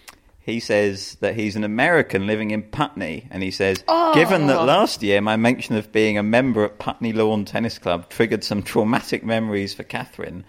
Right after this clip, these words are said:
Speaker 2: Sure
Speaker 1: about
Speaker 2: did.
Speaker 1: how much she enjoyed barbecues, I figure we should stay well clear of that this time."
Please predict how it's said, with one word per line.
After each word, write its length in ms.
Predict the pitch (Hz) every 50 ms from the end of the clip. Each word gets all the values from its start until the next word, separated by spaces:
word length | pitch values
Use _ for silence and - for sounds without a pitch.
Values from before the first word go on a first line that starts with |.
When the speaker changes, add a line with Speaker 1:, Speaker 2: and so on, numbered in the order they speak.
| - -
Speaker 2:
Sure 200 | - - - -
Speaker 1:
about 260 | 98 101 95 95 92
Speaker 2:
did. 60 | - -
Speaker 1:
how 80 | 110
much 200 | 104 101 101 -
she 160 | - - 113
enjoyed 480 | 104 95 98 - 110 101 101 101 - -
barbecues, 840 | - 117 120 123 110 90 - - - - - - 92 - - - - _ _ - - - - - - - - _
I 100 | - 107
figure 300 | 110 - - 131 110 120
we 120 | 120 127 123
should 160 | - - 120
stay 220 | - - 135 123
well 460 | 123 110 107 113 127 135 139 135 135 135
clear 460 | - - - 123 139 143 135 104 95
of 140 | 92 85 -
that 260 | 107 104 - - -
this 200 | 117 123 - -
time." 360 | - - 90 65 67 90 -